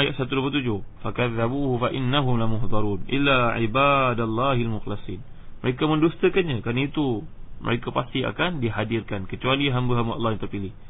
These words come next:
Walaupun Nabi Ilyas ni tak bosan-bosan menasihati dan membimbing mereka, nampaknya mereka terus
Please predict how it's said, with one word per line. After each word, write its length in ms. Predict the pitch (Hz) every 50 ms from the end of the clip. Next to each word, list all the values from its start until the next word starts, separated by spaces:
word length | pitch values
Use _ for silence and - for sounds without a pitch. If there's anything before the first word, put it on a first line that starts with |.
| - - - - - - - - - - - - - - - - - - - - - - - - - - - - - - - - - - -
Walaupun 460 | - - 113 123 120 - 123 123 117 117
Nabi 260 | 117 117 120 123 113
Ilyas 320 | 117 123 131 120 113 110 -
ni 160 | 117 117 117 107
tak 420 | - 120 117 120 120 123 - - - - - - - - - -
bosan-bosan 720 | 104 107 120 117 - 131 127 117 110 113 117 - - 127
menasihati 640 | 120 117 113 113 110 - 117 117 113 - 131 120 110
dan 180 | 113 110 107
membimbing 380 | 104 104 117 120 127 131 123 113
mereka, 320 | 113 117 113 - - 240 233 - - - - - - - - -
nampaknya 400 | - 110 113 117 110 92 110 113
mereka 320 | 110 113 110 - - 113 101
terus 380 | - 113 117 113 110 110 104